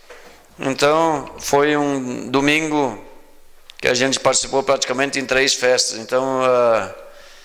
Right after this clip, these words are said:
eu agradeço a todos, tanto da Fontoura, o pessoal da Rio Pardense, pela, pela recepção. A gente é sempre bem recebido em todas as localidades.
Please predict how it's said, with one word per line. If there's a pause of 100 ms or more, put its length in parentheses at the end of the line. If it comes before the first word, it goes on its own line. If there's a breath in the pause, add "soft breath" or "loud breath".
(300 loud breath)
eu
agradeço
a
todos,
tanto (120)
da
Fontoura,
o
pessoal
da
Rio
Pardense,
pela, (920 soft breath)
pela
recepção. (140)
A
gente
é
sempre
bem
recebido (480 loud breath)
em
todas
as
localidades.